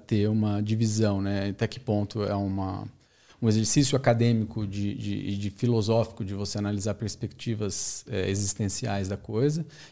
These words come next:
e até que ponto você não tá só se convencendo que não tem saída pra você não arregaçar as mangas e fazer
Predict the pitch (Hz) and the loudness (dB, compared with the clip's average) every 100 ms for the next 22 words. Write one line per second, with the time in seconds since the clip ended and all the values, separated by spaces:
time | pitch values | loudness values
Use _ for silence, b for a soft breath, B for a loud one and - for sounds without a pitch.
0 | - 113 117 113 131 123 131 135 135 131 | -2 2 2 0 0 2 2 2 2 4
1 | 135 131 127 123 127 120 117 - 123 120 | 4 6 6 4 4 4 2 2 4 4
2 | - 131 139 131 123 113 131 127 127 123 | 2 4 6 8 8 8 6 6 6 2
3 | 113 120 113 110 113 131 135 131 127 120 | 4 0 0 0 2 2 2 4 2 2
4 | 131 123 123 120 - 123 113 113 123 131 | 2 2 2 0 0 0 2 2 6 6
5 | 127 131 131 120 117 123 | 6 4 4 4 4 2